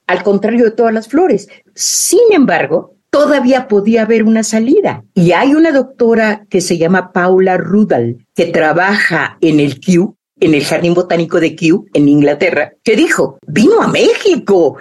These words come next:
estuvo en el laboratorio, vino a ver la planta, se la enseñamos y todo".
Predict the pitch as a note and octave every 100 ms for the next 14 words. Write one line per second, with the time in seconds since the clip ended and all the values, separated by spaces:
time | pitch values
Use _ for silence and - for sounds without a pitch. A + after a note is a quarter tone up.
0 | - G3 F#3+ D#4 G4 D#4 A#3 E3 D#3 D#3
1 | D#3 F3+ A3+ D#4 G#3+ E3 B3 G4+ G#4 A3+
2 | C4 B3+ - G3+ F#3 B3+ C4 - G#3 E3
3 | E3 E3 G3 E3 D#3+ G3 F#4 D#4+ F#3 -
4 | _ G#3 F#3 B3+ D4 C4